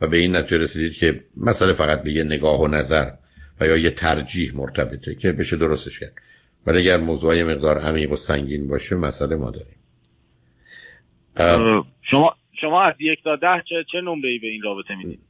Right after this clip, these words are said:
Speaker 1: نه، نمی‌دونم.
Speaker 2: اگه
Speaker 1: برای که من درباره
Speaker 2: نمی-
Speaker 1: شما مسئله دارم. برای
Speaker 2: من
Speaker 1: که، نه، آخه نگاه شما، گفتم، یه نگاهی است در یه نارسیسیسم سنگین و شدید هستید و اون می‌تونه کار دستتون بده و ایشون درست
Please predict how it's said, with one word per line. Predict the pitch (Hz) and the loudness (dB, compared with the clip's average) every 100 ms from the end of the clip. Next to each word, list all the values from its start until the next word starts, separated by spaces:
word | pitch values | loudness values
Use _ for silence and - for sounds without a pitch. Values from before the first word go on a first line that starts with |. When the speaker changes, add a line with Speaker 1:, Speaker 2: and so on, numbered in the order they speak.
| _ - | _ -2
Speaker 1:
نه، | 95 98 | 2 4
نمی‌دونم. | 87 104 98 - - | 2 0 -2 -8 -16
Speaker 2:
اگه | 95 98 | -8 -2
Speaker 1:
برای | 87 101 | -2 0
که | 120 | 0
من | 110 127 | 2 2
درباره | 117 92 90 | 4 4 4
Speaker 2:
نمی- | 120 | 2
Speaker 1:
شما | - - 87 117 | 0 -2 0 0
مسئله | 87 - 67 65 | 0 -2 -4 -6
دارم. | 60 - _ _ _ _ _ _ _ _ _ _ - | -8 -14 _ _ _ _ _ _ _ _ _ _ 0
برای | 123 | 2
Speaker 2:
من | 151 | 4
Speaker 1:
که، | 98 90 82 90 _ _ _ _ _ _ _ _ _ - | 2 0 -4 -8 _ _ _ _ _ _ _ _ _ -4
نه، | 98 104 76 - | 0 2 0 -4
آخه | 110 135 | -2 2
نگاه | 107 101 120 139 | 2 2 4 2
شما، | 131 98 90 92 90 - - 65 92 | 2 2 2 2 0 -6 -16 -10 -2
گفتم، | 113 - 62 | -2 0 -4
یه | 90 | -2
نگاهی | 104 90 90 92 | 0 0 0 0
است | 95 - _ _ _ _ _ - 80 | -2 -8 _ _ _ _ _ -12 -2
در | 82 80 | 0 2
یه | 98 | 2
نارسیسیسم | 85 76 76 71 73 98 101 | 2 0 -2 -2 0 2 0
سنگین | - - 78 76 101 104 | 0 0 2 2 2 2
و | |
شدید | - 78 98 98 | 2 2 2 0
هستید | - - 71 | -2 -2 0
و | |
اون | 85 107 | 2 2
می‌تونه | 92 90 | 0 -2
کار | 92 101 92 | 0 2 2
دستتون | 64 - 65 - - | 0 -4 -10 -12 -16
بده | - _ _ _ _ _ _ _ _ _ - | -18 _ _ _ _ _ _ _ _ _ -4
و | 78 | 2
ایشون | 85 80 - 101 | 2 4 4 4
درست | 90 90 110 - | 4 4 4 0